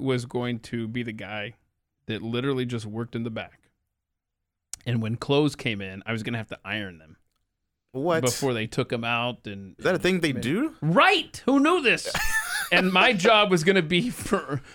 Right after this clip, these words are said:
Speaker 1: all day. Was
Speaker 2: Professional
Speaker 1: gonna
Speaker 2: ironer.
Speaker 1: A professional ironer. Like,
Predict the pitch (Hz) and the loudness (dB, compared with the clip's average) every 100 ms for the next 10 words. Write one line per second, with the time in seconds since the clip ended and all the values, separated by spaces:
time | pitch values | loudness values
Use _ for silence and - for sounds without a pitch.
0 | - - 170 208 214 160 202 208 175 139 | -6 4 8 8 8 6 6 6 6 4
1 | 135 131 156 156 175 139 147 180 95 175 | 2 2 4 4 4 4 2 2 -2 -4
2 | 170 170 185 220 220 240 202 180 196 180 | -4 -2 2 2 4 2 4 6 4 4
3 | 185 202 | 4 4